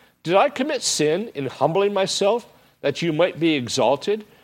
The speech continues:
because I preached the gospel of God to you free of charge?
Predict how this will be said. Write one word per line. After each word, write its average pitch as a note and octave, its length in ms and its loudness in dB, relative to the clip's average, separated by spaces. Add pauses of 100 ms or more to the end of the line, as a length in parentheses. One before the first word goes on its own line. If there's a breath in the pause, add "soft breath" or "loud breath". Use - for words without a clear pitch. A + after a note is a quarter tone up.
(160 soft breath)
because C#3+ 240 -2
I D#3+ 120 6
preached - 440 -4
the G#3 80 0
gospel D3+ 540 2
of A2 180 -2
God A#2+ 340 0
to F3 100 -8
you G3 260 -4
free D#3 380 -2
of D#3 160 -4
charge? C#3 540 -4